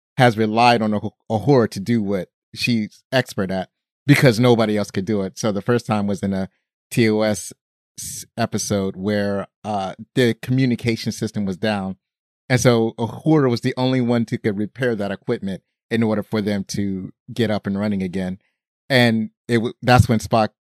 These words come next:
said to her, 'cause he was, like, trying to rush her, like, basically he was like, "Hurry up and get it done." <laughs> And she was telling him that she was doing her best, right? She was, uh, you know, 'cause everything was smashed. And he said that he could think of no one on the Enterprise that could do it better. So he basically just let her be.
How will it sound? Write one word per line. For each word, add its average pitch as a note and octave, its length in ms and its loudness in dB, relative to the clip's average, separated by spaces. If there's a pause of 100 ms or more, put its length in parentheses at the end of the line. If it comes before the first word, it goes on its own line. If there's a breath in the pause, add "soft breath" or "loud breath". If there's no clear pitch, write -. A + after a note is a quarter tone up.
(120)
said B2+ 260 2
to A#2+ 80 0
her, A2 60 -2
'cause C#3+ 160 4
he F#3 100 10
was, E3 140 4
like, A2 200 4
trying A#2+ 200 2
to G2 60 -2
rush A2 220 0
her, G#2 100 -2
like, G#2 200 -4 (220)
basically A#2 380 0
he A2 60 0
was G2+ 60 -4
like, G#2+ 140 -2
"Hurry E3+ 180 8
up C#3 100 2
and C#3 100 -2
get C#3 100 4
it B2 100 0
done." A2 280 0 (240 loud breath)
<laughs> - 220 -4
And D#3+ 340 6
she F#3+ 140 6
was E3+ 120 8
telling D#3+ 380 6
him A#2+ 220 -2 (560)
that B2+ 160 4
she C#3 120 2
was A#2+ 140 2
doing A#2+ 240 0
her G#2 100 0
best, G#2+ 280 -4
right? G2 180 -6
She A2+ 80 -4
was, G#2 160 -6 (400 loud breath)
uh, A2 460 4
you A#2+ 140 2
know, G#2+ 140 0
'cause G#2+ 200 -2
everything A#2 420 0
was G#2 140 -4
smashed. G#2 460 -4
And A2 240 -2
he C#3 160 0
said A2 340 0
that G#2+ 160 -2
he C3+ 100 0
could - 180 -4
think B2+ 160 -2
of A#2 140 0
no C3+ 220 4
one G2 360 0 (400)
on A#2 120 2
the A#2 80 2
Enterprise G2+ 440 0
that G2+ 100 -2
could G2+ 120 -4
do G#2+ 100 -2
it F#2+ 100 -4
better. F#2 340 -6
So G2 180 -6
he G#2+ 140 -2
basically G2+ 460 -4
just G2 200 -8
let G2 140 -4
her F2+ 80 -8
be. F#2 280 -8